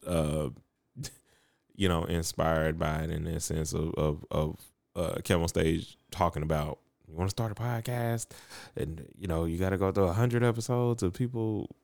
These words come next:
you know, like, this many listens or whatever, so you can get to, to that bigger place." And I was like, "Yeah." And, and granted, I, I sent that to you,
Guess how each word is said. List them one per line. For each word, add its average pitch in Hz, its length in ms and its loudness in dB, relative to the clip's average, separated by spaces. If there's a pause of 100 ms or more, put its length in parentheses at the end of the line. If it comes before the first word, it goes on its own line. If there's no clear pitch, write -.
you 98 160 0
know, 82 360 2 (1000)
like, 82 340 -2
this 104 220 6
many 101 240 6
listens 98 500 4
or 87 80 4
whatever, 90 480 4
so - 100 0
you 87 100 2
can 82 140 -6
get 90 240 2
to, 80 340 2
to - 180 0
that 78 140 2
bigger - 220 -4
place." 135 300 -4
And 104 80 0
I - 20 -2
was - 120 -6
like, - 140 -18 (1000)
"Yeah." 143 320 8
And, 113 100 6
and 107 300 4
granted, 156 340 6
I, 110 200 4
I - 100 4
sent 127 240 2
that 98 140 4
to 104 120 2
you, 85 320 2